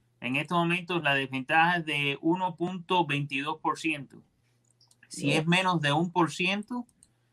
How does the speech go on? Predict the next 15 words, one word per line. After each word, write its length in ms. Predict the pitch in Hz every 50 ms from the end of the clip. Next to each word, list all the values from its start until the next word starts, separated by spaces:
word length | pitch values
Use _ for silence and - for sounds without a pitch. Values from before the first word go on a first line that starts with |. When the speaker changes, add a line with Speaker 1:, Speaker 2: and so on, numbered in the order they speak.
| _ _ -
Speaker 1:
va 280 | - 117 135 139 143 143
a 120 | 143 151
un 180 | 156 156 156 147
recuento. 600 | 147 139 135 - 135 127 123 113 - - 107 _ _ _ _ _ _ _ _ _ _ _ _ _ _ _ _ _ _ _ _ _ _ _ _ _ _ _ _ _ _ _ _ _ _ _ _ _ _ _ _ _ _ _ _ _ _ _ _ _ _ _ _ _ _ _ _ _ _ _ _ _ _ _ _ _ _ _ _ _ _ _ _ - 104 104 104 104 104 - -
Speaker 2:
Oh 260 | - - - 107 104
my 240 | 98 90 73 65 60
God. 500 | 55 - - _ _ _ _ - - - - _ _ _ _ _ _ _ _ _ _ _ _ - - - _ _ _ _ _ _ _
Vamos 320 | - 101 101 110 117 113 110
a 60 | 110
ver 100 | 110 104
qué 60 | - -
es 40 | 110
lo 100 | 113 104
que 60 | 98
está 320 | 95 95 - 113 117 -